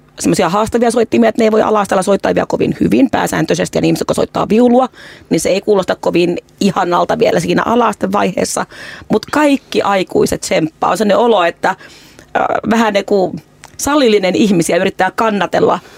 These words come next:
sitä nuorta rohkeaa hänen harrastuksessaan, että hän pääsee sen yli, kun ni-,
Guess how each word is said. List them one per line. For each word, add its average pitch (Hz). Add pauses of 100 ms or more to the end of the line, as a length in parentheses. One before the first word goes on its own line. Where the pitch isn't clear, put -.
(180)
sitä 196
nuorta 190 (340)
rohkeaa 196 (500)
hänen 190
harrastuksessaan, 180
että 170
hän 170
pääsee 165
sen 170
yli, 175 (640)
kun 220
ni-, 220